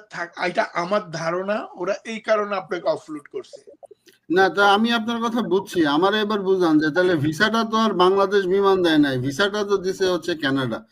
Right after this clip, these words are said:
Speaker 1: হ্যাঁ।
Speaker 2: কানাডা ভিসা দিলে পরে কানাডা তো ভিসাটা আবিদ ভাইরে যাচাই বাছাই কইরাই দিছে। তো যাবি-, যাচাই বাছাই কইরা দিলে বাংলাদেশ বিমানের, আহ, এই দায়িত্ব কেন যে তারে যদি নেওয়া যায় তাহলে উল্টা ফাইনও করবে? আর আবিদ ভাই আপনি বলছিলেন যে আপনারা ফাইন করছে, কত ডলার ফাইন করছে?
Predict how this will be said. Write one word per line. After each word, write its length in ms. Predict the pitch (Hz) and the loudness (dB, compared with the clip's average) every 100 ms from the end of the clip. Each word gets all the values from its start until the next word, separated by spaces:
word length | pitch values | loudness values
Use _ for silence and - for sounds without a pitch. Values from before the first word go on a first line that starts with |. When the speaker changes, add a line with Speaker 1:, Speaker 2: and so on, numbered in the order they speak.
| _ _ _ | _ _ _
Speaker 1:
হ্যাঁ। 160 | 160 | -6
Speaker 2:
কানাডা 520 | 165 170 190 202 214 196 | -2 2 2 2 2 0
ভিসা 340 | 180 180 220 | -2 0 0
দিলে 300 | 214 214 220 | 0 -2 0
পরে 280 | 180 196 208 | 0 0 0
কানাডা 480 | 175 170 185 196 208 | 2 2 2 0 0
তো 160 | 202 | 0
ভিসাটা 600 | 180 175 196 196 196 196 - - _ | 0 0 0 4 4 4 0 -16 _
আবিদ 380 | - 147 175 196 | -2 2 4 4
ভাইরে 300 | 190 202 190 | 4 6 4
যাচাই 380 | 151 160 190 196 | 4 2 4 4
বাছাই 300 | 190 190 190 | 4 2 0
কইরাই 420 | 175 170 180 180 | 4 4 6 4
দিছে। 320 | 143 135 120 | 2 -2 -4
তো 140 | 110 135 | -4 -2
যাবি-, 380 | 135 143 170 143 | 0 0 -2 0
যাচাই 340 | 156 196 196 | 0 2 2
বাছাই 280 | 196 196 202 | 0 0 0
কইরা 300 | 185 180 196 | 2 2 2
দিলে 260 | 196 202 | 0 -2
বাংলাদেশ 680 | 175 151 170 190 196 214 220 | 2 4 4 2 0 0 -2
বিমানের, 520 | 175 202 196 190 190 156 - _ _ _ | -2 0 0 2 0 -2 -12 _ _ _
আহ, 180 | 139 143 | -2 0
এই 260 | 170 196 | 6 6
দায়িত্ব 440 | 190 196 196 - 196 | 8 6 6 2 2
কেন 400 | 185 170 160 143 | 2 2 2 2
যে 200 | 151 160 | 0 -2
তারে 360 | - 160 185 | 0 2 2
যদি 280 | 185 185 190 | 2 2 2
নেওয়া 320 | 170 185 202 | 2 2 4
যায় 180 | 202 202 | 4 0
তাহলে 220 | 190 185 | 0 0
উল্টা 260 | 180 175 180 | 0 0 -4
ফাইনও 440 | 175 170 180 196 | 0 2 2 0
করবে? 340 | 180 165 170 208 - - _ - | -2 -2 -2 -4 -8 -20 _ -6
আর 140 | 147 | -2
আবিদ 260 | 165 196 208 | 2 2 4
ভাই 140 | 226 | 0
আপনি 240 | 214 220 | 2 0
বলছিলেন 480 | 202 196 202 220 226 | 2 2 2 0 2
যে 60 | 220 | 2
আপনারা 300 | 208 214 208 | 0 -2 -4
ফাইন 420 | - 165 196 214 | -2 0 2 2
করছে, 300 | 214 190 143 | -2 -2 -6
কত 200 | 135 156 | -6 -4
ডলার 380 | 196 208 208 208 | -2 -2 -4 -6
ফাইন 220 | 208 214 | -8 -6
করছে? 380 | 202 202 220 | -6 -6 -6